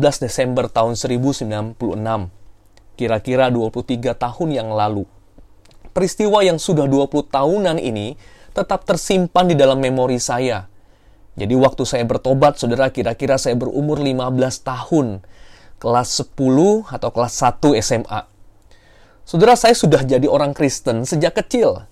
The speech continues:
tetapi saya tidak tahu sejujurnya tentang pertobatan. Bagi saya, jadi orang Kristen ya jadi orang baik. Jika berbuat dosa, minta ampun dengan Tuhan. Saya tidak pernah melihat diri saya sebagai orang berdosa yang perlu diampuni.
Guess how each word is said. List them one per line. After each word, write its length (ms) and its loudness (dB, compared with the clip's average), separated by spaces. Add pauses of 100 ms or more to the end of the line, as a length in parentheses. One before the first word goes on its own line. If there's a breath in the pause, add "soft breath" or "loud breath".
(420)
tetapi 320 2
saya 240 4
tidak 400 4 (120)
tahu 280 6
sejujurnya 520 2
tentang 280 -2
pertobatan. 720 2 (720 soft breath)
Bagi 560 4
saya, 800 4
jadi 280 2
orang 280 4
Kristen 360 4
ya 120 6
jadi 240 2
orang 320 2
baik. 360 4 (520 soft breath)
Jika 240 0
berbuat 340 4
dosa, 380 2
minta 240 -2
ampun 320 -2
dengan 240 -4
Tuhan. 480 -8 (580 soft breath)
Saya 240 -2
tidak 240 -2
pernah 240 -4
melihat 400 -4
diri 240 -2
saya 400 -2
sebagai 400 -4
orang 240 -4
berdosa 460 -2
yang 100 -4
perlu 240 -6
diampuni. 560 -8